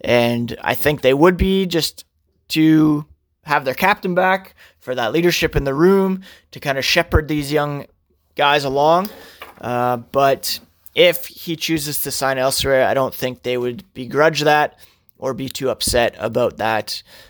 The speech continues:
Um, but again, yeah, time, time will tell, and, and kind of we'll see what happens here over the next few days. It's all going to come together pretty quickly. January thirteenth is only,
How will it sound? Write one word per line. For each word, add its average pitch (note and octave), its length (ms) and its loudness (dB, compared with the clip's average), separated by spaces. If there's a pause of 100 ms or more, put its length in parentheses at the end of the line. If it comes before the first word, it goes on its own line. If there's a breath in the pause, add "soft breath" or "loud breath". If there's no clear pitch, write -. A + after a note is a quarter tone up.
(120 loud breath)
Um, A2+ 840 -8 (920)
but C3 100 -2
again, A2 460 -2
yeah, B2 300 -2
time, B2+ 380 -6 (120)
time D#3+ 200 0
will D3 80 0
tell, D3 320 2
and, A2+ 420 -4
and B2 120 -10
kind B2+ 160 -6
of B2 80 -6
we'll B2 140 -6
see C3+ 240 -8
what A#2 180 -2
happens A#2+ 440 -4
here A#2 300 -2 (380 loud breath)
over B2+ 220 -2
the A2+ 100 -6
next A#2 280 -4
few A#2+ 180 -4
days. A2 440 -4 (360 loud breath)
It's - 140 -8
all C#3+ 200 6
going C#3 220 -2
to C3+ 60 -6
come D3 300 -2
together D3 560 2
pretty D3+ 320 -4
quickly. F#3+ 680 2 (840 soft breath)
January D3 480 0
thirteenth E3+ 760 -2 (140)
is E3 420 2
only, D#3 800 0